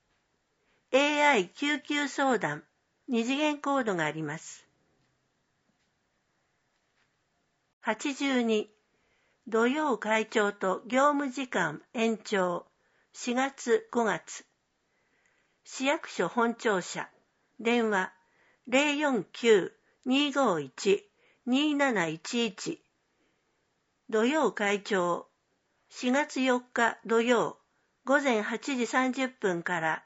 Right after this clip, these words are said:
午後五時十五分。五月九日土曜、午前八時三十分から午後零時三十分。業務時間延長、毎週木曜、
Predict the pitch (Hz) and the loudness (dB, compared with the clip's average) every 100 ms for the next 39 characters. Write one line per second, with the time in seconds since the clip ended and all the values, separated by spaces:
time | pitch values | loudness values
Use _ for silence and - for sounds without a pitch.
0 | - 240 262 202 196 233 185 170 254 214 | -6 -2 2 2 4 2 2 -2 2 2
1 | 190 190 180 156 _ _ _ _ _ _ | 0 -4 -6 -8 _ _ _ _ _ _
2 | _ _ _ _ - 262 302 285 262 - | _ _ _ _ -6 -2 2 0 -2 -10
3 | 190 220 226 214 202 196 - 208 220 233 | 0 2 2 0 -4 -4 -6 -2 2 2
4 | 190 - _ _ _ _ _ - 277 285 | 2 -2 _ _ _ _ _ -4 -2 0
5 | 247 214 220 - 262 233 262 247 247 262 | -2 -2 -6 -6 -4 -4 0 0 0 -2
6 | 254 202 180 185 170 160 - _ - 240 | 0 -2 -2 -2 -2 -4 -6 _ -6 2
7 | 269 214 185 269 254 185 165 220 214 208 | 2 2 2 2 2 -2 0 2 2 2
8 | 214 - 165 147 - _ _ _ _ _ | -2 -4 -8 -8 -12 _ _ _ _ _
9 | _ _ _ _ _ _ _ _ _ _ | _ _ _ _ _ _ _ _ _ _
10 | _ _ - 233 277 302 294 269 277 - | _ _ -12 -2 2 2 0 -2 -4 0
11 | 202 156 - 220 226 - 214 190 180 - | 0 0 -4 -2 -2 0 0 2 0 -2
12 | _ _ _ _ _ - 240 277 254 277 | _ _ _ _ _ -4 -2 -2 -4 -2
13 | 254 233 233 226 269 262 180 - | 2 2 0 -2 -2 2 0 -2